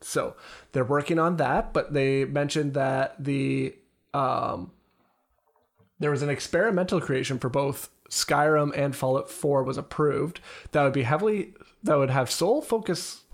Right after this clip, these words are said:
solely focused on a quest instead of an item and location award. But with the delay, the scope of both those experiments were raised, uh, to feature notable item rewards. So we don't have a firm date on when things are gonna be coming out for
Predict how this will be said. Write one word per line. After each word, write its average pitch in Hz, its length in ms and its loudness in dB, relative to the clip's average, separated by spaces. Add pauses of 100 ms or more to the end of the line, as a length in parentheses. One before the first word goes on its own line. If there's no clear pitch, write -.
(160)
solely 185 360 2
focused 156 400 0
on 139 100 2
a 131 60 0
quest - 480 -4
instead 143 260 -2
of - 80 -6
an - 180 -6
item 147 320 2
and 123 120 -2
location 135 400 -2
award. - 380 -4 (340)
But 165 180 2
with 151 160 0
the 143 80 -4
delay, 143 600 -2
the 139 120 -2
scope - 320 -4
of 135 140 -6
both - 220 -6
those - 200 -4
experiments 147 520 -8
were 151 100 -6
raised, - 460 -10 (400)
uh, 123 320 -2
to 135 340 -4
feature 135 340 -4
notable 135 400 -4
item - 220 -6
rewards. - 540 -10 (320)
So - 360 -6 (440)
we 147 100 0
don't 220 220 2
have 233 160 0
a 156 80 -2 (340)
firm 170 420 0
date 196 280 -2
on 165 200 -2
when 151 180 -4
things 156 220 -6
are 156 200 0
gonna 151 180 -4
be 151 140 -2
coming 143 320 -4
out 151 260 -6
for 180 540 -2